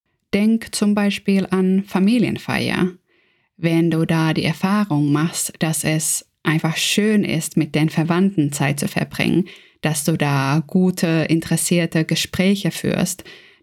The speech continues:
Vielleicht spielt ihr irgendwelche Sachen gemeinsam, ob jetzt drin oder draußen. Macht einfach mal Sachen, wo du mit Freude und Begeisterung und Überzeugung dabei bist.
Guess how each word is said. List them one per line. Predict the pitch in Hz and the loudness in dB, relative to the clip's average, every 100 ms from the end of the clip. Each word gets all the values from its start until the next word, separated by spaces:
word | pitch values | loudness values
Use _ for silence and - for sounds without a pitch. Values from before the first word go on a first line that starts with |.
| _ _ _ _ | _ _ _ _
Vielleicht | 160 147 151 - | -2 -2 -2 -4
spielt | - 185 180 175 | -2 0 2 0
ihr | - 165 - | 0 0 0
irgendwelche | 139 156 139 143 160 | 0 0 0 0 -2
Sachen | 185 175 185 170 | -2 -2 0 2
gemeinsam, | 165 160 156 165 160 156 160 | 2 2 2 2 0 0 2
ob | 147 143 | 0 -4
jetzt | 156 - - | -4 -4 -6
drin | - 160 165 | -4 0 2
oder | - - 139 | 0 -2 -4
draußen. | - 175 190 196 196 190 - - | -2 0 0 0 0 0 -4 -4
Macht | 214 - | -4 0
einfach | 220 226 214 | 0 2 4
mal | 196 190 | 4 2
Sachen, | 208 233 196 180 | 0 0 2 2
wo | 170 170 | 2 2
du | 170 170 | 2 2
mit | 170 165 | 2 0
Freude | - 190 196 202 196 | -2 0 2 2 2
und | 180 165 | 2 0
Begeisterung | 143 156 175 196 - 175 180 170 175 | -2 -2 0 0 -2 -2 2 4 4
und | 165 170 | 4 0
Überzeugung | - 165 170 - 202 254 - - | 0 0 0 0 0 0 0 0
dabei | - - 80 80 | 0 -2 0 0
bist. | - 190 - | 0 -2 -4